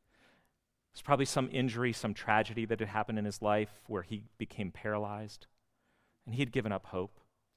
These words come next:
Jesus is saying, "Hey, I know you don't have faith. That's okay. You're, you're welcome here. Come here, even if you doubt, even if you're a skeptic. It's okay. Come near. Come near.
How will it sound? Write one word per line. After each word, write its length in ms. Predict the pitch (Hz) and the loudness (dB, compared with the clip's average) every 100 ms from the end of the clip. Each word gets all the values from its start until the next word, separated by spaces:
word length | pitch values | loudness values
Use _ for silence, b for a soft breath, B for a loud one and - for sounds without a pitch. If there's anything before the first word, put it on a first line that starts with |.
| _ _ _ _ _ _ _ _ | _ _ _ _ _ _ _ _
Jesus 340 | - 151 143 131 | 2 2 2 -2
is 100 | 127 | 2
saying, 280 | 135 117 120 | 4 4 2
"Hey, 140 | 151 156 | -2 0
I 80 | 143 | 2
know 120 | 151 | 2
you 120 | 156 | 2
don't 140 | 147 | 0
have 120 | 131 120 | 0 -2
faith. 320 | - 101 - _ _ | -2 -2 -4 _ _
That's 180 | 113 - | -6 -4
okay. 320 | - 151 - - _ _ _ _ _ - | -2 -6 -6 -20 _ _ _ _ _ -8
You're, 160 | 127 139 | -4 -2
you're 180 | 135 | 0
welcome 380 | 127 127 120 110 | 4 4 2 -4
here. 240 | 92 101 - _ _ - | -10 -14 -18 _ _ -8
Come 220 | - 156 | -4 -2
here, 220 | 117 - _ | -4 -6 _
even 160 | 131 143 | -4 -4
if 100 | 139 | -2
you 80 | 143 | 0
doubt, 260 | 90 69 _ _ _ _ _ _ _ _ | 0 -2 _ _ _ _ _ _ _ _
even 200 | - 143 | -2 0
if 100 | 170 | 2
you're 80 | 196 | 0
a 40 | 165 | 0
skeptic. 400 | - 151 - - _ _ | -4 -8 -10 -20 _ _
It's 160 | - - | -8 -6
okay. 340 | - 190 110 - _ _ | -2 -2 -2 -10 _ _
Come 220 | - 156 | -8 -4
near. 240 | 151 87 - _ _ _ _ _ _ | -4 -6 -10 _ _ _ _ _ _
Come 240 | - 135 127 | -12 -8 -8
near. 180 | - | -10